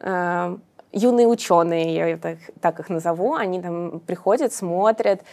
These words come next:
изучают, а вот это мне нравится или не нравится. Может быть, я сейчас куплю ремень, а он через две недели развалится, и всё, я больше никогда не вернусь в этот бренд. Вот, э, не, на самом деле это очень масштабная такая аудитория, с которой, э, люксовые бренды тоже активно работают. М,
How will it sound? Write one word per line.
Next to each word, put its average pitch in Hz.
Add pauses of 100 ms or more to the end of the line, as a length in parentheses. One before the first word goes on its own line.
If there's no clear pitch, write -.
(200)
изучают, 185
а 170
вот 185
это 208
мне 196
нравится 202
или 185
не 170
нравится. 175
Может 196
быть, 196
я 202
сейчас 196
куплю 208
ремень, 208
а 233
он 185
через 196
две 190
недели 185
развалится, 185
и -
всё, 185
я 180
больше 180
никогда 202
не 254
вернусь 175
в -
этот 175
бренд. 165 (520)
Вот, 165
э, 170
не, 202
на 180
самом 220
деле 233
это 214
очень 214
масштабная 190
такая 170
аудитория, 190
с -
которой, 175 (360)
э, 170
люксовые 180
бренды 175
тоже 170
активно 165
работают. 180 (260)
М, 175